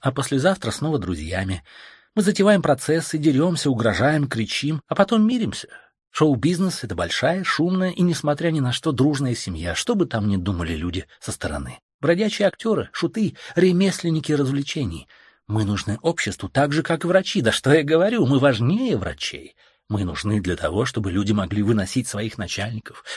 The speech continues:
подчиненных, жен, детей, любовниц, мужей, налоги и болезни. Вы так и не ответили на вопрос.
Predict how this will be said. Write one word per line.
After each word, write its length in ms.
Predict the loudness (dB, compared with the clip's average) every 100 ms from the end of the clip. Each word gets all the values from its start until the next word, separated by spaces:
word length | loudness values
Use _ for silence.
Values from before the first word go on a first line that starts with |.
| -4
подчиненных, 800 | -4 -2 -2 -2 -2 -2 -6 -6
жен, 340 | -2 0 2
детей, 360 | 0 -4 -2 0
любовниц, 640 | 0 2 4 4 2 -2
мужей, 440 | -2 -2 0 0 -2 -8 -4
налоги 460 | 0 2 2 0
и 140 | -2 -2
болезни. 640 | -2 -2 -2 -2 -6 -12 -18 -20 _
Вы 160 | -6 -4
так 240 | -4 -4
и 40 | -2
не 100 | -2
ответили 400 | -2 -4 -2 -4
на 120 | -4
вопрос. 520 | -6 -4 -6 -8 -20